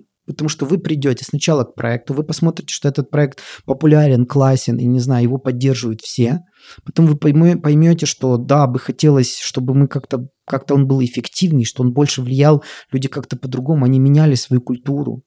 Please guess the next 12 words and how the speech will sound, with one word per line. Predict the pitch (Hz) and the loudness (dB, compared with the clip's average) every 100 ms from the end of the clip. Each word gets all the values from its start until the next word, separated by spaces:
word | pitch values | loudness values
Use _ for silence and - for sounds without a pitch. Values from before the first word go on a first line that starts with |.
| _ | _
И | 139 143 139 | 2 4 4
вы | 127 139 | 4 0
захотите | 151 156 156 151 147 | 0 -4 -4 -4 -2
как-то, | - - 127 | -4 -4 -2
не | 127 | -2
знаю, | 120 107 | -2 -4
сеть | - 160 170 | 0 0 0
этих | 143 - | -6 -10
фестивалей, | - - 131 127 123 117 | -14 -10 -6 -2 -2 -2
или | 110 131 127 117 | -4 -4 -2 -4
чтобы | - 123 | -6 -10
этот | 123 | -10